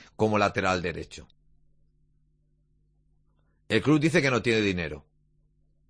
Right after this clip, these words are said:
Que no tiene dinero, entre comillas. Quiero decir, quiero decir que no hay, eh, la posibilidad de traer un jugador hasta que no hay una venta por el tema del límite salarial.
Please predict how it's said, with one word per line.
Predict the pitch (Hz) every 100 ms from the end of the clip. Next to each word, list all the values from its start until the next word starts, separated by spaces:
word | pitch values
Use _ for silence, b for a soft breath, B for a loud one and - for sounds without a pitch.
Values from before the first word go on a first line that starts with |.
| _ _ -
Que | 90
no | 85
tiene | 110
dinero, | 117 135
entre | 110
comillas. | 98 107 107 80
Quiero | 95 92
decir, | 113 113 -
quiero | 107 101
decir | 101 120 127
que | 117
no | 110 117
hay, | 123 135 - b b b b b _ -
eh, | 104 101 98 95 92 92 - _ -
la | 104
posibilidad | 104 107 113 107 123 135
de | 117
traer | 98 104 120
un | 117
jugador | - 120 127 156 156
hasta | 120 110 95
que | 104
no | 110 131 139 -
hay | 104 104
una | 107 123
venta | 151 147 170 -
por | 107
el | 92 -
tema | 110 120
del | 107 95
límite | 98 90 87
salarial. | 87 76 69 64